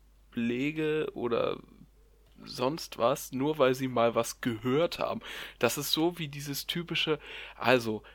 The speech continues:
der Cousin meines Schwagers hat mal gesagt, ja, äh, ich finde einfach, dieser Film zeigt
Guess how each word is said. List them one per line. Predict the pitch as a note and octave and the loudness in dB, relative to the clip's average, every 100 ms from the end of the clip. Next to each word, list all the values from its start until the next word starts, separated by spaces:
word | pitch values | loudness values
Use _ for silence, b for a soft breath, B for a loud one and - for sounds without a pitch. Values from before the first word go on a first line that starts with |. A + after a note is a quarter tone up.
| B | B
der | D#3 D3+ | 4 4
Cousin | - C3+ A2+ A#2+ C#3+ F#3 F3 | 2 -2 2 6 6 6 2
meines | D#3 D3 C#3+ | 2 2 2
Schwagers | - A2 G#2+ A#2 B2+ G#2 G2 - | 0 2 4 6 4 2 -4 -4
hat | A2 A#2 - | -4 -4 -2
mal | B2 A#2 A2+ | 0 2 2
gesagt, | A2 G#2 G#2+ F2+ - - - | 0 0 0 0 -4 -10 -4
ja, | - | -2
äh, | G#2+ - A#2+ G#2+ - - B2+ C3+ F#3 G3 E3+ B B B B B B B - | -2 -2 -4 -6 -8 -10 -6 -2 4 4 4 B B B B B B B -8
ich | - | -6
finde | - D#3+ - | -4 0 2
einfach, | F#2 - C3+ C3 _ - - - | 2 0 -4 -4 _ -20 -20 -20
dieser | - A#2+ | -4 -4
Film | - C#3 C#3 | -2 -4 -4
zeigt | C3 B2 A2+ | -4 -2 -2